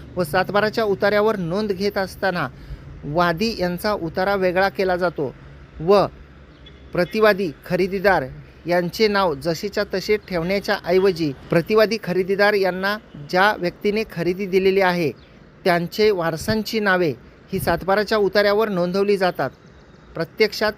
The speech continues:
ते बेकायदेशीर आहे, कारण ज्यांनी खरेदी खत दिले त्यांच्या वारसांना जर त्यामध्ये काही हिस्सा आहे असे त्या वारसांचे म्हणणे असेल तर तसे त्यांनी माननीय न्यायालयामध्ये म्हणणे मांडावे लागते.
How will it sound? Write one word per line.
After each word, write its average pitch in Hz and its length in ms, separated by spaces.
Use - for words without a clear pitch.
ते 185 80
बेकायदेशीर 196 640
आहे, 151 220
कारण 180 300
ज्यांनी 196 320
खरेदी 190 340
खत 208 140
दिले 185 260
त्यांच्या 180 440
वारसांना 175 680
जर 190 220
त्यामध्ये 196 420
काही 196 380
हिस्सा 175 380
आहे 170 280
असे 160 240
त्या 202 160
वारसांचे 185 600
म्हणणे 175 360
असेल 185 380
तर 175 100
तसे 180 300
त्यांनी 190 300
माननीय 190 440
न्यायालयामध्ये 190 640
म्हणणे 180 380
मांडावे 196 420
लागते. 180 360